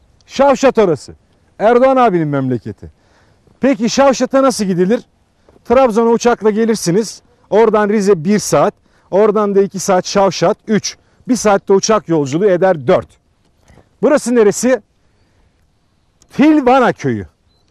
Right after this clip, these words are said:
Tilvana şuymuş. Fındık diyarı demek gibi bir şey. Gürcistan'dayız. Batum'a bağlı. Bağlı da.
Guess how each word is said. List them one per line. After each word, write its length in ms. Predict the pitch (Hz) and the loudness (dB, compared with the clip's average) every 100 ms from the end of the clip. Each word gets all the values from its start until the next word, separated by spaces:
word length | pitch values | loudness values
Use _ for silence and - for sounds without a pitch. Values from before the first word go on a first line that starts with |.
| _ _ _ _ | _ _ _ _
Tilvana 480 | 339 320 294 269 | 2 4 2 0
şuymuş. 560 | 262 277 202 202 - - _ _ _ _ _ _ _ _ _ _ | 0 0 0 -2 -6 -12 _ _ _ _ _ _ _ _ _ _
Fındık 420 | - 285 285 - 185 | -2 2 2 0 0
diyarı 420 | 180 139 120 90 _ _ _ - | 2 2 0 -6 _ _ _ -4
demek 400 | 139 190 214 - | 0 0 -2 -4
gibi 200 | 170 262 | -6 -4
bir 60 | |
şey. 240 | 214 196 113 _ _ _ - | -2 -2 -4 _ _ _ -6
Gürcistan'dayız. 960 | 202 262 220 - 220 196 180 262 240 - _ _ 135 | -2 0 -2 -2 0 2 0 -2 -8 -18 _ _ -2
Batum'a 500 | 254 - 247 226 160 | 0 2 2 2 2
bağlı. 320 | 139 113 92 - _ _ _ | 0 -2 -8 -18 _ _ _
Bağlı 380 | 117 180 285 381 | 0 4 4 4
da. 240 | 359 196 | 4 2